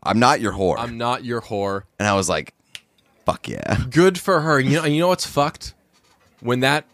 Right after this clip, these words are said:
Speaker 2: came out in ninety-seven, she slaps him. You and I, clapping. We're watching this now. We're clapping. Moviegoers in ninety-seven,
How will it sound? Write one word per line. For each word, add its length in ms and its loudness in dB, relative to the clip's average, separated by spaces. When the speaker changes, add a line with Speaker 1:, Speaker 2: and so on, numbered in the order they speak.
Speaker 2:
came 220 0
out 140 6
in 100 2
ninety-seven, 720 0
she 220 -6
slaps 520 2
him. 240 -2
You 240 4
and 80 2
I, 280 -2
clapping. 540 -4
We're 80 -4
watching 320 -2
this 160 -10
now. 220 -4
We're 100 -6
clapping. 460 -2
Moviegoers 760 4
in 60 -2
ninety-seven, 680 0